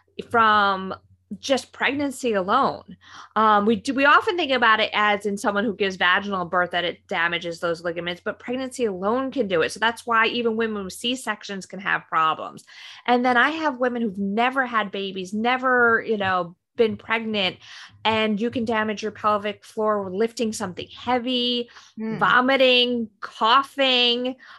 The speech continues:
Speaker 1: Um, sometimes
Speaker 2: Wow.
Speaker 1: I see gymnasts from landing, like the hard landing on the ground, they can damage it. Um, and I know I, I hear you,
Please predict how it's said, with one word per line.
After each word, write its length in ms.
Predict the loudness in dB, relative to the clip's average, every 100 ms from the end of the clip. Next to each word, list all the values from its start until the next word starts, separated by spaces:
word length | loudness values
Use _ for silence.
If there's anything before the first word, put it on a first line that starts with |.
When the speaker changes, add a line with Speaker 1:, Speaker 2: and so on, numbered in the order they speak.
| _
Speaker 1:
Um, 220 | 2 2
sometimes 340 | 0 -2 -2 -2
Speaker 2:
Wow. 40 |
Speaker 1:
I 40 | -2
see 180 | -4
gymnasts 880 | -6 0 2 2 2 0 -2 -8 -14
from 280 | 0 0 0
landing, 880 | -2 -4 0 0 0 2 0 0 -2
like 220 | -4 -6
the 160 | -8 -8
hard 400 | -4 0 2 2
landing 400 | 0 0 0 0
on 160 | -2
the 80 | -4
ground, 540 | -4 0 2 2 2
they 100 | -2
can 160 | -4 -4
damage 460 | 0 0 0 -2 -2
it. 200 | -2 -4 -14 -20 -20 -4
Um, 420 | 2 4 4 0 -8 -18 -8
and 160 | 0 4
I 120 | 4
know 180 | 6 4
I, 320 | 6 4 4 4
I 140 | 2
hear 280 | 4 2 4
you, 220 | 4